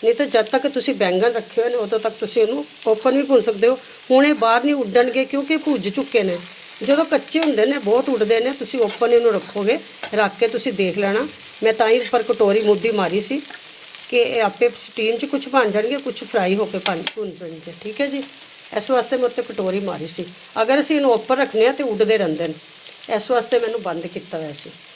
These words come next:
ਹੁਣ ਅਸੀਂ ਬੈਂਗਣਾਂ ਨੂੰ ਦੋ ਮਿੰਟ ਚੈੱਕ ਕਰ ਲੈਂਦੇ ਹਾਂ, ਅਗਰ ਮੈਸ਼ ਹੋ ਜਾਂਦੇ ਨੇ ਤੇ ਠੀਕ, ਨਹੀਂ ਤਾਂ ਦੋ ਕੁ ਮਿੰਟ ਇਹਨਾਂ ਨੂੰ ਹੋਰ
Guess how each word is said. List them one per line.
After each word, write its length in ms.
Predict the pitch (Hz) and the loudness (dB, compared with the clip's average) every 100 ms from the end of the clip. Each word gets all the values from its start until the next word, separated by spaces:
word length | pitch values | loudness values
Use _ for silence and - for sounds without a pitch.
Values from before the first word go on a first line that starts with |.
| - - | -20 -2
ਹੁਣ 180 | 226 240 | 2 2
ਅਸੀਂ 200 | 240 269 | 0 -2
ਬੈਂਗਣਾਂ 440 | 208 190 190 214 | 0 0 0 0
ਨੂੰ 180 | 214 254 - - - - - | 0 0 -4 -16 -18 -18 -4
ਦੋ 140 | 202 220 | 2 2
ਮਿੰਟ 160 | 226 - | 2 2
ਚੈੱਕ 260 | 208 190 | 0 0
ਕਰ 160 | 202 185 | -4 -2
ਲੈਂਦੇ 300 | 175 190 220 | -2 0 0
ਹਾਂ, 80 | 254 - - - | -2 -6 -14 -8
ਅਗਰ 200 | 196 214 | -4 -2
ਮੈਸ਼ 360 | 202 196 202 233 | -2 -2 -2 -2
ਹੋ 80 | 202 | -2
ਜਾਂਦੇ 280 | 170 185 220 | -2 -2 -2
ਨੇ 120 | 240 | -4
ਤੇ 120 | 240 - | -8 -8
ਠੀਕ, 200 | 196 214 | -6 -2
ਨਹੀਂ 160 | 247 | -2
ਤਾਂ 120 | 247 233 | -4 -4
ਦੋ 180 | 190 | -4
ਕੁ 140 | 180 202 | -4 -4
ਮਿੰਟ 180 | 190 196 | -2 -2
ਇਹਨਾਂ 200 | 190 190 | -2 -2
ਨੂੰ 100 | 190 | -4
ਹੋਰ 180 | 180 | -6